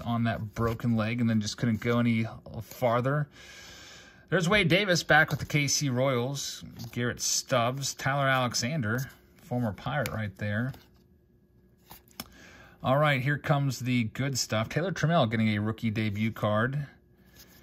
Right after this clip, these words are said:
And we have Alek Manoah, very lights out young pitcher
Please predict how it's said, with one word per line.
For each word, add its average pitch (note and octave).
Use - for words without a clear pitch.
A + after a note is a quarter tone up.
And F3
we E3+
have E3
Alek A3
Manoah, D#3
very D3
lights C3+
out C3
young B2+
pitcher A#2